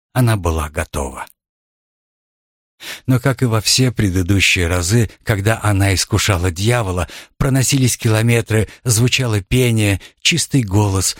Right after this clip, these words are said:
хрустальный напев скрипок, хриплая сила контрабасов. И в эту ночь снова слез не хватило, чтобы вызвать приступ. Змей нарколепсии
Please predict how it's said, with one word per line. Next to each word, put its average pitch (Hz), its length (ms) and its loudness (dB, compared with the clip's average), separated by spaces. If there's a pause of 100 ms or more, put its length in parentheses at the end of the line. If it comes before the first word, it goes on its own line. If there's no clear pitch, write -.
хрустальный 101 680 0
напев 92 400 0
скрипок, - 640 -4 (400)
хриплая 92 580 -2
сила 80 340 -2
контрабасов. 80 840 -4 (760)
И 139 160 2
в 123 100 2
эту 135 260 0
ночь 98 440 0
снова 131 520 2
слез 127 560 0
не 131 160 2
хватило, 92 600 -4
чтобы 95 360 -2
вызвать 95 440 0
приступ. - 500 -4 (580)
Змей 131 380 2
нарколепсии 117 1000 0